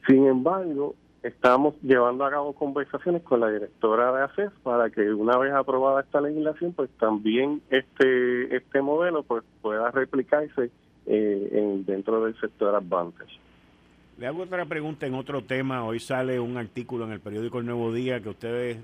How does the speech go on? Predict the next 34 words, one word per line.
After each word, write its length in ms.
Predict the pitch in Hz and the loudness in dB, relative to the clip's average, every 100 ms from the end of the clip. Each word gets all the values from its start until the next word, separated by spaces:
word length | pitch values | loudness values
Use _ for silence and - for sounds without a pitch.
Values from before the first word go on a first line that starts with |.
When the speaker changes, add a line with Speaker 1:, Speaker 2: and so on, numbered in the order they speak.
| 117 | -12
Speaker 2:
le 180 | 107 104 | -12 -10
han, 440 | 113 120 113 92 | -10 -10 -12 -16
están 240 | - 113 113 | -14 -12 -10
sin 240 | 147 139 | -8 -6
dinero 400 | 127 113 135 147 | -4 -6 -4 -6
para 360 | 135 123 113 - - | -4 -4 -4 -8 -6
auditar 720 | 120 117 104 107 98 123 135 | -4 -4 -6 -12 -8 -6 -4
las 180 | 147 135 | -6 -8
aseguradoras. 800 | 120 123 110 107 101 175 196 95 | -10 -10 -10 -8 -6 -6 -8 -10
O 80 | |
sea, 360 | - 117 98 85 - _ _ _ _ _ | -10 -8 -8 -10 -18 _ _ _ _ _
los 200 | 110 117 | -4 -4
están 260 | 117 131 147 | -2 -4 -4
atacando 420 | 160 156 170 175 | -4 -4 -4 -4
ustedes 260 | 170 175 147 | -2 -2 0
por 160 | 151 | -4
todos 180 | 135 165 | -4 -4
lados. 240 | 208 - - _ _ _ _ _ - - _ _ - - - _ _ - | -4 -6 -10 _ _ _ _ _ -20 -20 _ _ -20 -20 -20 _ _ 6
Speaker 1:
Eh, 340 | 131 131 135 - | 8 10 6 2
ahí, 600 | 127 131 160 180 190 190 - | 4 4 2 -2 -6 -10 -8
este, 500 | 160 156 _ 143 135 - | -8 -8 _ -4 -4 -2
eh, 140 | 127 117 | -2 0
todavía 360 | - 120 117 120 | 2 4 4 0
el 60 | 120 | -4
presupuesto, 500 | 139 151 156 151 143 | -6 -4 -4 -2 -2
¿verdad? 260 | 117 110 | -2 -6
Eh, 220 | 117 123 120 | -2 -2 2
son 140 | 127 117 | 2 4
propuestas, 580 | 131 123 160 165 - 113 | 2 2 0 0 -2 -2
¿no? 320 | 113 170 175 - | 0 0 0 0
Y 480 | 120 117 120 113 110 - | 0 2 0 -2 -4 0
sí 480 | 123 123 147 160 160 139 | 2 4 4 2 2 2
hubo 220 | 139 156 156 | 2 2 2
una, 400 | 143 143 143 | 0 -2 -2